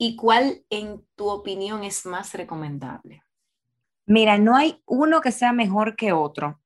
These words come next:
Speaker 2: Lo que sí cambia va a ser su composición. Y en qué yo me baso para indicarle a un paciente, por ejemplo, si es un niño, yo voy a preferir protectores que sean físicos o minerales.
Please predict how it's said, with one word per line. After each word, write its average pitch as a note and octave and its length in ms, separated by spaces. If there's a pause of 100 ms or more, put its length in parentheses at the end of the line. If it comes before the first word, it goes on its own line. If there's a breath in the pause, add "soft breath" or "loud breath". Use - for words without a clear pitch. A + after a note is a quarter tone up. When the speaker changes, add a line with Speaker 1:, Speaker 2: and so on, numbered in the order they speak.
(140)
Speaker 2:
Lo F#3+ 240
que G3 140
sí C4 240
cambia C#4 360
va G#3 60
a G3 60
ser G#3 180
su G#3 160
composición. F3 880 (260)
Y G3 400 (120)
en F#3 160
qué G#3 180
yo B3 100
me C#4+ 140
baso C#4+ 300
para C#4 140
indicarle C4+ 360
a C4+ 40
un B3 60
paciente, D#3+ 460
por F3+ 160
ejemplo, D#3 560
si - 180
es F3+ 160
un F#3+ 280
niño, G#3 480 (420)
yo F3+ 200
voy F#3 120
a G3 100
preferir G3+ 560
protectores F3 800
que F#3 100
sean E3 280
físicos G#3 800
o E3 100
minerales. D3+ 840